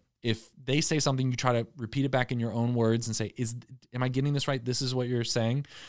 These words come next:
If they <laughs> clarify again, you haven't gotten it right yet. So if we're, if budgeting is problem solving,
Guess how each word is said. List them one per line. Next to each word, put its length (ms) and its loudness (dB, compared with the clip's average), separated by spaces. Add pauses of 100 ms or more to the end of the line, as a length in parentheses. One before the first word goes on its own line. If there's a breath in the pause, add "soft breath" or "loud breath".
(120)
If 200 2
they 240 4
<laughs> 40 -14
clarify 540 6
again, 380 4 (200 loud breath)
you 100 2
haven't 300 4
gotten 240 4
it 40 -2
right 240 -2
yet. 220 -4 (1400 loud breath)
So 440 8
if 180 2
we're, 320 8 (120)
if 160 4
budgeting 540 4
is 80 2
problem 500 4
solving, 540 2